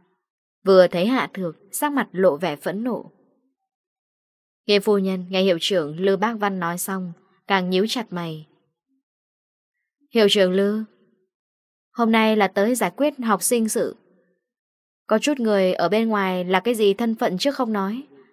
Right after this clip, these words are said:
tới trường rồi thì chỉ là học sinh thôi. Hiệu trưởng Lư đối đãi học sinh quá khách khí đấy, đặc biệt là mấy đứa có nhân phẩm không ra cái gì." Lư Bác Văn vừa nghe lên nhíu mày.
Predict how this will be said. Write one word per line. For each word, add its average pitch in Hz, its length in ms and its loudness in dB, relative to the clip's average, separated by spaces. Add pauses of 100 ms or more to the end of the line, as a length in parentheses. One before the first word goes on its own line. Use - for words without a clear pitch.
tới 220 140 4
trường 233 240 0
rồi 196 240 4
thì 202 140 -2
chỉ 202 120 2
là 175 100 0
học 190 180 0
sinh 233 240 0
thôi. 226 300 -2 (800)
Hiệu 214 120 4
trưởng 202 180 4
Lư 220 160 4
đối 214 120 2
đãi 220 140 4
học 254 200 0
sinh 240 260 -4
quá 214 120 4
khách 285 180 -4
khí 240 180 0
đấy, 240 260 -2 (140)
đặc 214 100 2
biệt 208 120 2
là 202 100 4
mấy 202 160 2
đứa 226 220 2 (300)
có 226 80 2
nhân 247 200 0
phẩm 185 180 0
không 240 180 -2
ra 233 160 0
cái 247 140 0
gì." 196 240 -2 (2000)
Lư 202 260 4
Bác 220 200 0
Văn 196 280 -4
vừa 185 160 2
nghe 175 300 -8
lên 175 220 -2
nhíu 180 160 -2
mày. 220 380 -6